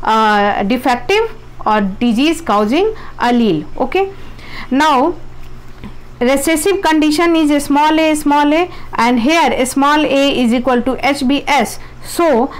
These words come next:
the disease sickle cell anemia will be caused in a condition of H B S. H B S will be a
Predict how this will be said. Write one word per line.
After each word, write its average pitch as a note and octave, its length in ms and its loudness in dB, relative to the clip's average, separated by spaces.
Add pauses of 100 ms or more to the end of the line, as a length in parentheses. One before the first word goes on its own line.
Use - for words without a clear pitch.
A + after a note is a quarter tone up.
(100)
the G#3+ 200 2
disease A#3+ 600 2
sickle D4+ 380 0
cell B3+ 320 2
anemia C4+ 600 2
will A#3 200 2
be A3+ 140 0
caused C4+ 560 0
in A#3 160 2
a A3 60 0
condition A#3+ 600 2
of A#3+ 320 0
H A#3+ 380 -2
B A3 320 0
S. C#4+ 360 -2 (100)
H F#3+ 340 -4
B E4+ 300 0 (240)
S G#3+ 320 0
will G#3 240 2
be C#4 340 0 (340)
a A3 320 2